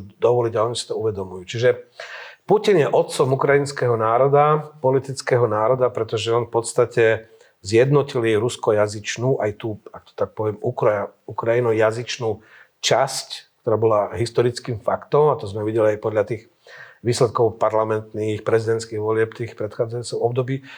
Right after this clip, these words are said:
On z nich urobil politických Ukrajincov. Občanov Ukrajiny, ktorí sú hrdí na svoju hymnu,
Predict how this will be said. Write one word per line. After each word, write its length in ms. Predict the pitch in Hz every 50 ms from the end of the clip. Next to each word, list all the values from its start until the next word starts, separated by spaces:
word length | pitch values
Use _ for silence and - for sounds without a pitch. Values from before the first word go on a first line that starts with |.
| - - _ _ _ _ -
On 80 | -
z 160 | 175 165 170
nich 80 | 143 107
urobil 400 | 131 127 127 123 113 117 113 107 - - -
politických 480 | - 117 120 120 117 - - - - 101
Ukrajincov. 720 | 95 90 - 80 80 78 78 85 - - - - - - _ _ _ _ _ _
Občanov 600 | - 131 143 - - - 139 120 120 101 - -
Ukrajiny, 560 | 107 - - 110 110 110 113 127 147 165 160
ktorí 280 | 151 - - 113 107 101
sú 200 | - - 92 -
hrdí 240 | 123 135 127 120
na 120 | 117 107 95
svoju 240 | - - - - -
hymnu, 300 | 101 113 139 165 165